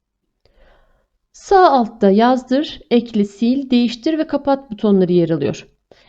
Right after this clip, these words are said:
Ekle butonuna tıklayarak servis kayıt ekranına ulaşabilir ve buradan iş emri, ücretlendirme, alanlar ve servis raporu oluşturabiliriz.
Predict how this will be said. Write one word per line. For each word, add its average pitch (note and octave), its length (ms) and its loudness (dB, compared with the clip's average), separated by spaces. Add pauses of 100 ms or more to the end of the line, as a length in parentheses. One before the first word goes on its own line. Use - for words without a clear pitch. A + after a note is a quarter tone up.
(140)
Ekle E4+ 340 2
butonuna A3+ 440 0
tıklayarak G#3 760 -2 (500)
servis C#4 560 -2
kayıt E4 280 -2
ekranına A#3 680 0
ulaşabilir A#3+ 840 -2 (220)
ve C4 160 -2
buradan A#3+ 560 -2 (280)
iş D#4+ 220 -4
emri, G#3+ 720 0
ücretlendirme, A#3 1000 -2
alanlar A#3 580 -2
ve A3+ 80 -2
servis C4 540 -4
raporu G3 320 -2
oluşturabiliriz. A#3+ 960 -4